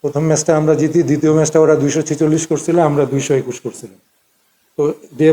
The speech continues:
by day কিন্তু আমাদের ইমপ্রুভ হয়েছে, ওদের ইমপ্রুভ না হইলেও আমাদের ইমপ্রুভ হয়েছে। থার্ড ম্যাচটা বৃষ্টির জন্য হয় নাই।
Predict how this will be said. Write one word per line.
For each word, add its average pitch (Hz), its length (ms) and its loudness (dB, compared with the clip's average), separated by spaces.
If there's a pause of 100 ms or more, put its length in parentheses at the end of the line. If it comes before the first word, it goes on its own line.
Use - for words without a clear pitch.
by 160 140 6
day 156 140 2
কিন্তু 151 220 0
আমাদের 143 320 0
ইমপ্রুভ 139 260 -2
হয়েছে, 120 240 -4
ওদের 120 220 -2
ইমপ্রুভ 135 260 -4
না 131 160 -2
হইলেও 139 320 -2 (420)
আমাদের 127 260 -6
ইমপ্রুভ 120 260 -4
হয়েছে। 107 260 -8 (380)
থার্ড 135 180 -4
ম্যাচটা 139 280 -2
বৃষ্টির 131 320 -8
জন্য 131 320 -6 (800)
হয় 127 100 -8
নাই। 113 100 -10